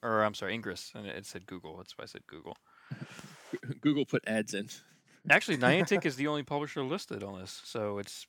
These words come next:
Speaker 1: developed and published by Niantic.
Speaker 3: Hmm.
Speaker 2: Right, I'm ju-,
Speaker 1: Interesting.
Speaker 2: I'm just saying that Nintendo probably has some kind of
Speaker 1: But they don't own Pokemon, I don't think.
Speaker 2: No, no, but I, no, I, I don't think they do, but I think they have some kind of shares in it.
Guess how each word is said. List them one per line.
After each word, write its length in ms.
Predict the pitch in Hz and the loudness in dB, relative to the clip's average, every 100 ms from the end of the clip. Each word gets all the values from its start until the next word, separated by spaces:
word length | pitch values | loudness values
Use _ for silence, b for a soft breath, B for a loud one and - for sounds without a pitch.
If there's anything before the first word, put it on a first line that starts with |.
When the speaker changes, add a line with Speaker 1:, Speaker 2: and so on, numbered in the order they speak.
| - | -12
Speaker 1:
developed 440 | - 104 135 139 135 | -2 4 4 4 -4
and 360 | 123 123 139 135 | 0 0 0 -4
published 320 | 170 214 147 | -2 -2 -2
by 200 | 101 95 | -4 -4
Niantic. 460 | 92 87 85 85 76 - b b b _ _ _ - | -4 -8 -8 -8 -12 -12 b b b _ _ _ -8
Speaker 3:
Hmm. 60 | 156 131 | -8 -8
Speaker 2:
Right, 240 | 165 175 135 | -6 2 4
I'm 200 | 156 156 | 4 2
ju-, 60 | 156 | 2
Speaker 1:
Interesting. 20 | |
Speaker 2:
I'm 140 | 156 160 | 2 2
just 140 | 139 | 2
saying 180 | 151 127 | 4 6
that 160 | 117 | 4
Nintendo 400 | 113 120 139 135 | 4 0 2 0
probably 300 | 110 120 117 110 | 0 0 0 0
has 240 | 113 110 | 0 0
some 200 | - 117 | -2 -4
kind 300 | - 113 110 | -8 -10 -6
of 240 | 104 95 87 _ - _ _ _ _ _ _ _ _ _ _ _ _ | -6 -6 -10 _ -20 _ _ _ _ _ _ _ _ _ _ _ _
Speaker 1:
But 80 | 131 | 0
they 80 | 156 | 2
don't 140 | 175 | 4
own 140 | 160 160 | 2 4
Pokemon, 500 | - 349 - 95 101 | 4 2 0 -2 0
I 40 | |
don't 120 | 101 | -4
think. 140 | 101 180 | 0 4
Speaker 2:
No, 180 | 185 165 | 4 4
no, 140 | 165 | 4
but 100 | 127 | 6
I, 120 | 127 | 4
no, 240 | 135 143 131 | 4 2 2
I, 380 | 113 123 127 131 | 2 -2 2 0
I 20 | |
don't 120 | 135 | 2
think 120 | 123 | -2
they 80 | 117 | -2
do, 160 | 160 120 | 0 -2
but 120 | 107 | -2
I 40 | |
think 180 | - 127 | -4 -2
they 140 | 117 | 0
have 240 | 110 110 107 | 0 -2 -4
some 120 | - | -6
kind 180 | - 107 | -6 -4
of 100 | 101 | -4
shares 540 | - - 113 101 87 - | -2 0 2 2 0 -4
in 140 | 92 | -6
it. 120 | 80 | -6